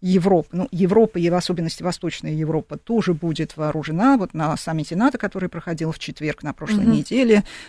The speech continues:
Speaker 1: было заявлено о создании дополнительных четырех, э, военных групп.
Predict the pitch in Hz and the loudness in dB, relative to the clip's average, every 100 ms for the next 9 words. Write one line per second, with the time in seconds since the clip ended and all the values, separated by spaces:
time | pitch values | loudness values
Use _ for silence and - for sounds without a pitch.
0 | - 175 180 170 180 175 185 180 165 160 | -2 4 4 6 4 6 6 6 4 2
1 | 160 - 175 185 170 - 160 170 175 160 | 2 2 2 2 2 0 -2 0 2 2
2 | 165 160 170 180 - 156 151 - - 165 | 0 0 2 2 2 0 -2 -4 -2 0
3 | 170 170 - 147 147 156 160 156 165 151 | 2 0 -4 -2 -2 0 0 0 0 -2
4 | 143 226 311 - | 2 4 4 2